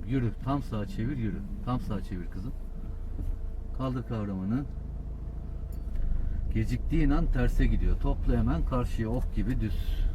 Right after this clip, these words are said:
Düz lütfen. Bas gaza. Gaza bas. Bas debriyaja, iki. Kaldır kavramanı. Çok sağa gelme. O kavrama küt etti. Kavrama lütfen. Debriyaj değil.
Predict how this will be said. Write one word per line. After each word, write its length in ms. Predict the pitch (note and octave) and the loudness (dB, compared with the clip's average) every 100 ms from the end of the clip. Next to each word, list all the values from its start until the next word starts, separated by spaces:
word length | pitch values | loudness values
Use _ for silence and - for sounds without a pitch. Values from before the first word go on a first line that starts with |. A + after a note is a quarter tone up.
| - - - - | 4 2 2 2
Düz 220 | B2+ G#2+ | 4 4
lütfen. 420 | F#2 - A#2 B2+ | 2 0 0 0
Bas 240 | B2+ - - | 0 0 0
gaza. 300 | F#2+ A#2+ B2+ - - - - - - - - - C3 | 2 2 0 0 0 -2 2 2 2 2 8 10 12
Gaza 240 | C3+ B2+ | 12 10
bas. 160 | C3+ - - | 8 6 4
Bas 260 | C#3+ D3 - | 4 4 4
debriyaja, 460 | C3 A#2+ B2 A2+ | 4 6 6 6
iki. 400 | A2+ G#2 - - - - - - - - - - - - - - - | 4 6 10 12 12 12 6 6 12 12 12 12 10 -2 6 10 10
Kaldır 340 | C#3 C3+ C3+ - | 8 2 2 2
kavramanı. 560 | C3 B2 A#2+ A2 A#2+ B2+ - - - - | 2 4 6 6 6 8 10 10 6 6
Çok 180 | - - | 6 8
sağa 240 | - - - | 10 12 12
gelme. 300 | - - - | 12 12 12
O 360 | - - - | 12 10 10
kavrama 360 | - - A#2+ A#2 | 10 10 8 8
küt 260 | - - | 6 8
etti. 260 | - - - - | 6 6 6 6
Kavrama 380 | A2+ A2+ A2+ | 6 6 8
lütfen. 420 | A2 - - - - | 8 8 6 6 4
Debriyaj 480 | G#2+ G2+ - - | 6 6 6 6
değil. 140 | - | 8